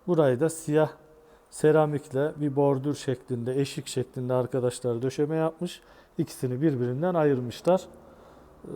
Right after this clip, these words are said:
ikisi birbirinden ayrıldığı zaman, bağımsız olduğu zaman hiçbir sıkıntı yok. İstediğiniz şekilde döşeyebilirsiniz arkadaşlar. Sorun değil.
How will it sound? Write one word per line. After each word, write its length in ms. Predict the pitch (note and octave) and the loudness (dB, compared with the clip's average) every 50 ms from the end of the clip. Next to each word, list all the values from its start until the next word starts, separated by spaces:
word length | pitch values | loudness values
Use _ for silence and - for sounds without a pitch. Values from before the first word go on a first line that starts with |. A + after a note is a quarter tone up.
| - - - - - - - - - - - - - - _ - - _ _ _ _ - | -12 -12 -12 -14 -14 -16 -16 -16 -18 -18 -18 -20 -20 -20 _ -20 -20 _ _ _ _ -10
ikisi 360 | D3+ - - - - G#3 F3 | -10 -8 -6 -2 0 0 2
birbirinden 560 | F#3 F3+ D#3+ D3+ E3 D3+ E3 E3 D#3 D#3 C#3+ | 2 2 2 0 -2 -2 -2 -2 -2 0 0
ayrıldığı 560 | D3 D3+ D#3 E3 E3 E3 F3 E3+ D#3+ F#3+ G3 | 2 4 4 4 4 4 2 4 6 6 6
zaman, 360 | F3+ E3 D3 C3+ C3 B2+ B2 C3 | 6 6 2 0 0 -2 0 2
bağımsız 460 | D3+ D#3+ E3 D#3+ D#3 - D#3 C#3 D3 | 4 4 4 2 0 -4 -4 0 2
olduğu 300 | F3 F3 E3+ E3 D#3 D3 | 2 2 2 2 0 0
zaman 280 | A#2+ B2+ C#3+ F3 F3+ D#3 - | 0 -2 -2 -2 -4 -4 -4
hiçbir 260 | E3 - - - C#3 | -6 -6 -8 -12 -12
sıkıntı 460 | - - C3+ - C#3+ C3 A#2 - - | -10 -10 -8 -6 -6 -8 -6 -2 -2
yok. 120 | F3 F#3 F3 - | -2 -2 -2 -4
İstediğiniz 580 | D#3+ - - D#3+ D3+ C3+ C3+ C3 B2 A2+ - | -10 -6 -2 -2 -2 -2 -2 -4 -6 -6 -4
şekilde 440 | - D#3 B2+ - A#2+ A#2+ C#3+ F3+ F3 | -4 -4 -4 -4 -6 -6 -6 -6 -4
döşeyebilirsiniz 920 | D#3 C#3 - - A#2+ C3+ E3 E3 D#3 D3 D3+ C#3 - - - A#2 A2+ G#2+ | -4 -6 -6 -6 -6 -6 -4 -6 -6 -6 -6 -6 -8 -8 -12 -12 -10 -8
arkadaşlar. 600 | A2 A2 A2 - - A#2 G#2+ G#2+ - - - A#2 | -8 -10 -10 -10 -10 -10 -10 -10 -12 -12 -12 -14
Sorun 420 | A2+ - - B2+ A#2 A#2+ C#3 C#3+ B2+ | -12 -10 -8 -8 -8 -6 -6 -4 -2
değil. 240 | C3 B2 A2+ A#2+ | -2 0 0 -2